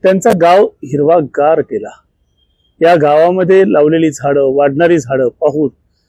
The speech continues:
आजूबाजूच्या गावातील लोकही प्रेरणा घ्यायला लागले आणि झाडं लावण्यासाठी, कशी लावायची, कशी वाढवायची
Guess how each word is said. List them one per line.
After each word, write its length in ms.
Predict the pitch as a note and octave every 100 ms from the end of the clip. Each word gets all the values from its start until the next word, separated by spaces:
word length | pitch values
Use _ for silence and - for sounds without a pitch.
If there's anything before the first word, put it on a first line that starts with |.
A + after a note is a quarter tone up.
| _ -
आजूबाजूच्या 680 | D#3+ E3 G#3 G#3 F#3+ G3 G#3
गावातील 480 | D#3 D3 D#3+ E3 D#3+
लोकही 500 | D3 C#3+ F#3+ E3 E3+
प्रेरणा 480 | - D#3 D3+ D#3 E3+
घ्यायला 320 | D3 C#3+ D3
लागले 280 | C3+ B2 G#2+ - _ _ _ -
आणि 400 | D3 E3+ C4 -
झाडं 280 | C#3+ D3+ F3+
लावण्यासाठी, 720 | F#3+ D#3+ D#3+ D3+ C#3+ - A#2+ - _
कशी 300 | D#3+ - G3+
लावायची, 440 | E3+ C#3 C3 -
कशी 300 | C#3 D3 G3+
वाढवायची 580 | G3 D3 B2+ B2 A#2 B2+